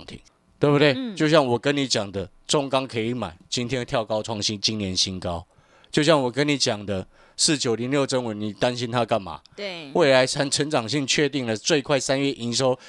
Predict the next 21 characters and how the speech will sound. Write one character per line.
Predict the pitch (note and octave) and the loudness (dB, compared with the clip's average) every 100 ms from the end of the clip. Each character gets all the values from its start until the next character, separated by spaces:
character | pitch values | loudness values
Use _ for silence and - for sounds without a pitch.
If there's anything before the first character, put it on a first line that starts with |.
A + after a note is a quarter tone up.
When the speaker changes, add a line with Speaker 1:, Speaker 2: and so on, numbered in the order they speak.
| - - | -14 -2
Speaker 1:
就 | D3 | 2
会 | C3+ | 2
整 | C3 G2 | 0 -4
个 | G2+ | -2
上 | - A2+ F2 | 0 -2 -4
来， | D#2+ - - - | -16 -18 -14 2
对 | D#3+ | 4
不 | D#3 | 6
对？ | E3 D3+ - | 6 4 -4
Speaker 2:
嗯。 | D4 | -12
Speaker 1:
因 | B3 | -2
为 | D3 | 0
缺 | - D#3 D3 | 0 0 2
料 | D3 | 2
问 | D3 C#3+ | 2 -2
题 | A#2+ A2+ | -2 -2
获 | D3 | 0
得 | A#2+ A2+ | 0 0
改 | G#2 F2+ | -2 -2
善 | - A#2+ | 0 -2
嘛。 | G2 E2+ | -4 -14